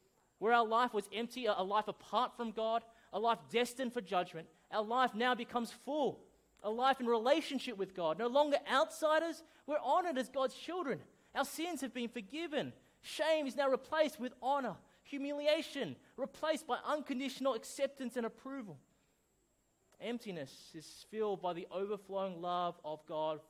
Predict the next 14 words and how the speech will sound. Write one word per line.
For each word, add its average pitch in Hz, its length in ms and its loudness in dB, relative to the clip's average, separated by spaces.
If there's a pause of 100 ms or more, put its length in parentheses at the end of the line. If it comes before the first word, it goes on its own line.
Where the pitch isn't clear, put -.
for 143 260 -10
us. 131 160 -12 (1500)
See, 202 160 -8
friends, 202 380 -2
we 180 100 -4
recognize 190 720 0
that 196 180 -2
in 220 220 -4
Jesus, 160 640 -8 (260)
our 170 140 -6
souls 202 600 2
are 185 360 4
at 185 220 -8
rest. 143 440 -12